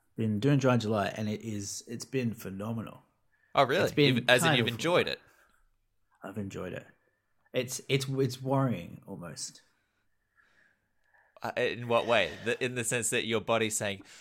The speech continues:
Speaker 2: "Thank fuck," has made you think, "Oh, have I been
Speaker 1: No.
Speaker 2: abusing this?"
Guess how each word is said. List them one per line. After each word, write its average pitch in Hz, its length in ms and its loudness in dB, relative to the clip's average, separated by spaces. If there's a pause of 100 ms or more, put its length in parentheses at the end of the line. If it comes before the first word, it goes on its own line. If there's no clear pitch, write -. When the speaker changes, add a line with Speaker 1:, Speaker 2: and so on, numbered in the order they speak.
(140)
Speaker 2:
"Thank - 520 -2
fuck," - 520 2 (380)
has 107 280 0
made 101 240 0
you 110 100 0
think, 117 320 -2 (120)
"Oh, 107 420 4 (540)
have 123 200 -6
I 143 160 8
been 127 420 2
Speaker 1:
No. 113 400 0 (120)
Speaker 2:
abusing 110 580 -4
this?" - 400 -10